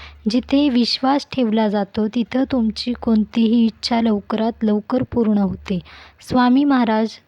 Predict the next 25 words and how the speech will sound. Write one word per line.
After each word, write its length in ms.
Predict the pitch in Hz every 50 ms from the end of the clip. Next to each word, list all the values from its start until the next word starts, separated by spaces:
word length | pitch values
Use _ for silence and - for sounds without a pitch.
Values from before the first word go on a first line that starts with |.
| _ _ -
तुम्हाला 340 | - 233 226 240 247 254 262
माहिती 440 | 247 240 226 220 214 - - 247 240
आहे, 340 | 233 220 208 196 208 208 220
स्वामी 400 | - - - 226 220 214 226 240
महाराजांवरती 960 | 254 254 240 233 226 220 208 214 214 208 208 202 208 208 - - 220 214 208
जर 260 | 185 208 214 220 226 - _ _ _ -
तुम्ही 260 | 240 220 220 233 254
कोणत्या 480 | 269 - 254 240 220 208 - - 220 220
संकटामध्ये 880 | - - 214 202 202 - - 240 226 262 254 240 233 220 190 208 208
असाल 460 | 196 196 - - - 214 202 208 214 233 - - - - - - - -
आणि 360 | 240 220 226 226 233 240 254 247 - - - - _ _ - -
तुम्ही 360 | 277 269 277 285 285 294 302 - _ - - - - - - -
स्वामी 340 | 277 269 262 254 277 302
महाराजांना 720 | 320 302 285 277 262 247 240 220 240 233 226 226 226 226
जर 160 | 220 208 233 214
बोललात, 500 | 190 - 226 220 208 202 208 202 208 208 -
"स्वामी, 520 | - - 240 226 214 208 208 208 214 226
मी 220 | 233 226 226 233 233 -
खूप 260 | - - 254 269 -
संकटात 640 | - - - 240 208 208 196 - 233 220 - 247 247 - -
आहे, 300 | 220 208 185 190 208 214
तुम्ही 340 | - - 240 226 233 247 277
मला 280 | 269 262 240 226 226
यातून 440 | 220 226 220 214 - 240 233 226 220
बाहेर 400 | 208 214 208 196 190 233 240 262